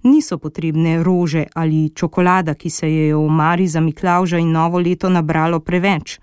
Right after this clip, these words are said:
Veliko več bo vredno dejanje nežnosti. Naredimo torej iz valentinovega festival nežnosti.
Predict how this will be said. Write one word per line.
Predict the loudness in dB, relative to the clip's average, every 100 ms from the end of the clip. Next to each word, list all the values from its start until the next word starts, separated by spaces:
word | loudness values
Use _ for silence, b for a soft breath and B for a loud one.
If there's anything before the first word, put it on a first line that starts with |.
| _ _ _ _ B B B B
Veliko | 2 2 2 -2
več | -2 -2 -4 -6
bo | -2 0
vredno | 0 0 0 0 0 -2
dejanje | -2 0 0 0 2 2
nežnosti. | 2 0 -2 -6 -8 -6 -6 -6 _ _ _ _ _ b b b -2
Naredimo | 0 0 0 2 0 0
torej | -2 0 -2 -2
iz | -2 -2
valentinovega | -2 0 0 2 2 2 0 0 0 -2 -8
festival | _ -4 -4 -2 0 0 0 2
nežnosti. | 2 2 0 -2 -4 -4